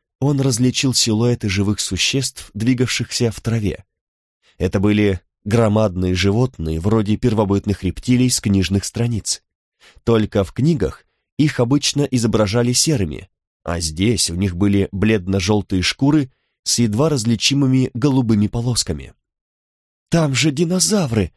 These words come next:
вырвалось у него. «Сюда им не подступиться», сказала волеизъявление.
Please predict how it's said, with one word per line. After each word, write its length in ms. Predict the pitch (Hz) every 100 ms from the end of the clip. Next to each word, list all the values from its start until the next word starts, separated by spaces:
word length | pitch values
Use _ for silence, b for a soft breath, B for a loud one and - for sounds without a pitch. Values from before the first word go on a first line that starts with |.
| _ _ _
вырвалось 600 | 104 135 113 95 98 -
у 40 |
него. 340 | 110 120 92 - _ _ _ _ _ _ _ _
«Сюда 540 | - - 107 101 113 110
им 160 | 110
не 100 | 110
подступиться», 920 | 104 101 - 110 95 92 - - - _ _ _ _ _
сказала 540 | - - 104 104 98
волеизъявление. 1080 | 95 92 87 90 87 95 90 78 65 53 50